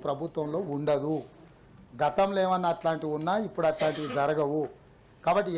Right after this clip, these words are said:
ఎవరు ఏ భయపడాల్సిన పని లేదు, ఆందోళనతో కుంగిపోవాల్సిన అవసరం లేదు.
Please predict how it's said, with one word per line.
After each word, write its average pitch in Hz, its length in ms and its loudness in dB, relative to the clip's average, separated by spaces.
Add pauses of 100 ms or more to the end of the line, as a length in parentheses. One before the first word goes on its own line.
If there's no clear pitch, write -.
ఎవరు 190 240 4 (200)
ఏ 180 40 0 (160)
భయపడాల్సిన 165 600 2 (120)
పని 151 220 -2
లేదు, 165 180 2 (680)
ఆందోళనతో 190 640 2 (140)
కుంగిపోవాల్సిన 165 720 0
అవసరం 151 320 -4
లేదు. 180 160 4